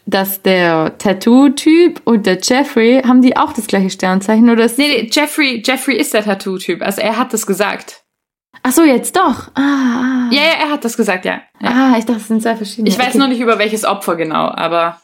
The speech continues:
Speaker 2: Er hat es gesagt.
Speaker 1: Ah, okay.
Speaker 2: Das
Speaker 1: Und
Speaker 2: gehört
Speaker 1: zählt,
Speaker 2: also auch noch zu ihm.
Speaker 1: zählt er auch in die Fallstudie mit den, mit den, ähm, Sternzeichen oder hat er ein anderes?
Speaker 2: Er hat tatsächlich ein anderes
Speaker 1: Ein anderes, okay.
Speaker 2: Sternzeichen.
Speaker 1: Weil du hast ja schon angedeutet,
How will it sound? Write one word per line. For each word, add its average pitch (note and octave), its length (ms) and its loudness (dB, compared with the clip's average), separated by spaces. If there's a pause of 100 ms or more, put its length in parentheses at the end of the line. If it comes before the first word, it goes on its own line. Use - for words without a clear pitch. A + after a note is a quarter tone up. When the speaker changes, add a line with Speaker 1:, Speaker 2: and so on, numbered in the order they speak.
(160)
Speaker 2:
Er G3 140 -2
hat F#3+ 120 -6
es - 100 -14
gesagt. F3 360 -6
Speaker 1:
Ah, D4 560 0
okay. A3+ 600 -6 (420)
Speaker 2:
Das A3 120 -2
Speaker 1:
Und A#3 80 4
Speaker 2:
gehört A3+ 160 2
Speaker 1:
zählt, D4 120 2
Speaker 2:
also G#3 200 -2
auch G3+ 200 -6
noch F#3+ 260 -6
zu - 240 -14
ihm. - 260 -10 (120)
Speaker 1:
zählt C#4 260 2
er C4 220 2
auch C4 80 -2
in B3 140 6
die A#3 100 4
Fallstudie A3+ 640 0
mit G3+ 180 0
den, G3 320 2
mit G3 160 -4
den, F#3+ 460 -2
ähm, F3+ 440 -4
Sternzeichen G3+ 680 -2
oder A3+ 160 0
hat A#3 140 -2
er B3+ 60 6
ein A#3+ 120 2
anderes? F3+ 560 -8 (200)
Speaker 2:
Er B3 440 0
hat A3 220 -4
tatsächlich F#3 680 -4
ein - 220 -6
anderes F3 360 -4
Speaker 1:
Ein - 40 -10
anderes, F#3 480 -4
okay. - 360 -4
Speaker 2:
Sternzeichen. - 680 -12
Speaker 1:
Weil A#3 140 0
du C#4+ 100 4
hast D4 180 2
ja C#4 80 4
schon C4 220 4
angedeutet, B3+ 680 2